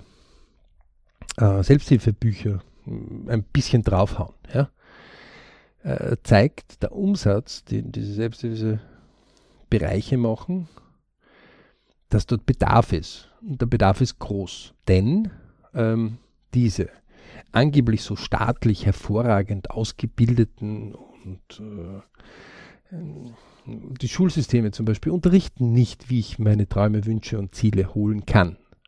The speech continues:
oder wie ich mich denen näher, ähm, widmen kann.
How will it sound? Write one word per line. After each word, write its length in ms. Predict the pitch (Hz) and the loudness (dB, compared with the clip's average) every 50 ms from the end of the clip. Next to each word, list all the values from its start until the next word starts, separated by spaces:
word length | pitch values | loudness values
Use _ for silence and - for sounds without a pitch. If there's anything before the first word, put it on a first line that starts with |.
| _ _ - | _ _ -2
oder 340 | 123 117 113 107 110 104 | -2 0 0 0 0 0
wie 100 | 110 107 | -2 -4
ich 140 | 98 - - | -4 -4 -6
mich 180 | 110 98 - - | -8 -8 -8 -4
denen 460 | - 110 104 101 101 107 104 101 104 | -2 0 0 2 0 0 -2 -2 -2
näher, 540 | 104 107 107 110 104 98 95 95 92 - - _ _ - - - - - - - - - - - _ - 214 | -2 0 0 2 2 2 2 0 -2 -6 -10 _ _ -20 -20 -20 -20 -20 -20 -20 -20 -20 -20 -20 _ -16 -8
ähm, 1300 | 170 117 104 90 90 95 95 98 98 95 95 95 90 87 82 82 - - - - - - 76 73 - | -4 -4 -2 -2 -2 -2 -4 -4 -6 -8 -8 -8 -8 -10 -10 -12 -14 -16 -16 -16 -18 -18 -18 -16 -10
widmen 400 | 127 113 139 139 - - 107 98 | -4 -4 -4 -2 -2 -2 -2 -2
kann. 240 | - - - - - | -2 -6 -10 -10 -12